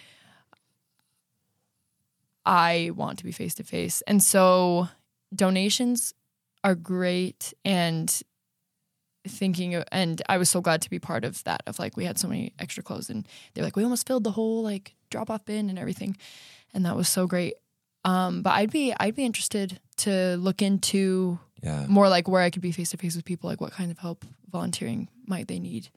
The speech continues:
Speaker 2: Yeah. And the cool
Speaker 1: And
Speaker 2: thing, the cool
Speaker 1: Yeah.
Speaker 2: thing about, uh, these spaces is that we have this thing called the internet.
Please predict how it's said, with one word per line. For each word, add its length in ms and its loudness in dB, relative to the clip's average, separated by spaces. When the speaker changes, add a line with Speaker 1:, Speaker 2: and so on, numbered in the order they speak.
Speaker 2:
Yeah. 440 0
And 100 2
the 60 2
cool 200 0
Speaker 1:
And 80 -2
Speaker 2:
thing, 300 2
the 120 0
cool 180 0
Speaker 1:
Yeah. 60 0
Speaker 2:
thing 160 2
about, 640 -2
uh, 600 0
these 280 0
spaces 520 -2
is 160 -4
that 140 -4
we 100 -6
have 120 -2
this 120 -4
thing 100 -2
called 160 -6
the 80 -16
internet. 360 -8